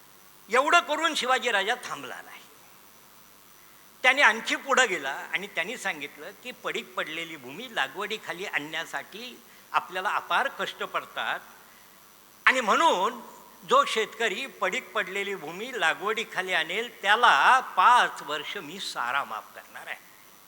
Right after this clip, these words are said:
मध्ययुगामध्ये करमुक्त व्यवस्था करणारा हा पहिला राजा आहे. काय केलं बघा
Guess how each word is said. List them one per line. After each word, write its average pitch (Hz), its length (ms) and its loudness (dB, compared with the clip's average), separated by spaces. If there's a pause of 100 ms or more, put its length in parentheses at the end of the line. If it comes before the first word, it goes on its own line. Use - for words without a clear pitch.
(680)
मध्ययुगामध्ये 240 1400 4
करमुक्त 254 680 0
व्यवस्था 226 560 2
करणारा 185 840 4
हा 190 100 0
पहिला 139 560 -6
राजा 127 300 -12
आहे. 156 180 -12 (2500)
काय 285 180 10
केलं 277 320 4
बघा 226 520 4